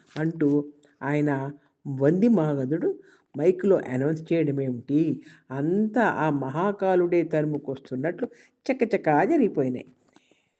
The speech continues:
మధ్యలో మా సుబ్బారావు కామోసు, "అయ్యా, ఒక్క ఐదు నిమిషాలు చాలు," అంటుండడం వినిపించింది.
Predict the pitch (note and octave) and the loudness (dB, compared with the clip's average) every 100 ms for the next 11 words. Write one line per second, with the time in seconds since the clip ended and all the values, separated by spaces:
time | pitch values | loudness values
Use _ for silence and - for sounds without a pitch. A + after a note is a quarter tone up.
0 | _ _ _ _ _ _ _ C#3+ C#3 C#3+ | _ _ _ _ _ _ _ -6 -4 2
1 | F3 E3+ D#3+ D3 C#3 B2+ D3 E3 F3 E3+ | 2 2 -2 -2 -4 -2 0 2 2 2
2 | D#3 D#3 D#3 D#3+ A2+ - - B2 D3+ F3 | 0 2 0 -2 -6 -8 -14 -2 4 4
3 | C#3+ - - D#3+ D#3+ - C#3+ C3 C3 C3 | 2 -4 -10 -10 -6 0 2 2 -4 -2
4 | F#3+ G3+ D3+ - - _ D#3 D3 E3 - | 2 4 2 -6 -20 _ -2 0 0 -2
5 | - - C#3+ C#3 D#3 C#3+ D#3 G3+ F#3 C#3+ | -12 -12 -8 -4 -2 0 2 4 4 2
6 | B2+ - A#2+ G#2+ | -4 -6 -8 -10